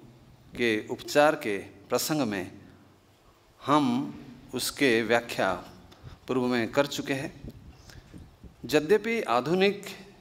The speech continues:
चिकित्सा शास्त्र सबको जीवित करने या वृद्ध शरीर में यौवन लाने में असमर्थ है, किंतु इन श्लोकों से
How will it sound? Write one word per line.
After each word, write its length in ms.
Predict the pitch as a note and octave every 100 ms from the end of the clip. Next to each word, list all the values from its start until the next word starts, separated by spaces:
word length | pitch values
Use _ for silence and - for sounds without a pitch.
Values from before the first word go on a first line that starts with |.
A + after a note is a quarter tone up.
| - _ _ _ -
चिकित्सा 420 | C#3 F3+ - E3+
शास्त्र 560 | - C3 A#2+ - A2+ - - - - - _ _ _ _ _ _ _
सबको 720 | - - - E3+ F3+ - D3+
जीवित 580 | B2 G#2 C3+ C#3+ D3+ D#3
करने 640 | B2 A#2 A#2 A#2 A#2 A2 - - -
या 320 | G#2+ G#2+ G2+
वृद्ध 540 | G2 - - C#3+ C#3 C#3
शरीर 400 | - A2+ C3 B2+
में 400 | G#2 F2 D2+ -
यौवन 480 | F2+ G#2 B2+ C#3+ C#3
लाने 220 | A#2+ A#2
में 300 | A#2+ G2+ G2+
असमर्थ 480 | - G#2 D#3 G3 E3
है, 260 | - E2 - - - - -
किंतु 480 | E3+ F3 F3 E3+ E3 - - - - - -
इन 460 | A3 B3 A#3 - - -
श्लोकों 540 | - - B2+ D3 D3 E3
से 520 | - A2+ A2 - -